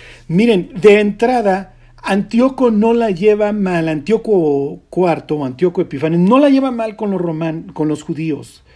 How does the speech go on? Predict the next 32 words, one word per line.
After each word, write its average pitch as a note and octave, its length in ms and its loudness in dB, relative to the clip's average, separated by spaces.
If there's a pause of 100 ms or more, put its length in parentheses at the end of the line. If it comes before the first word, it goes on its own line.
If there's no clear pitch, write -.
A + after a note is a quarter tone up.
(320)
Judea B3+ 480 2
es - 200 -4 (280)
geográficamente G3+ 720 0
una G3+ 140 -2
provincia D#3+ 400 -4
importante, D3+ 420 -6
pero D3+ 220 -10
para D3+ 180 -2
nada F3+ 220 -2
es F#3 80 -6
una G3 160 -6
provincia C#3+ 480 -6
poderosa, A3 480 2
o - 20 -16
sea, A#3 140 -12
no F3 100 -6
le - 180 -12
va C4 60 4
a B3+ 60 2
representar, F3+ 760 -4 (760)
por F#3 100 4
lo G#3+ 100 4
menos C#4 220 4
hasta C#4+ 180 0
entonces A#3 300 0
no A3+ 100 -2
le B3+ 140 0
representa F#3+ 720 -4
un F#3+ 180 -2
ejército D#3+ 640 -4
o C3+ 140 -2
algo, C#3+ 580 -2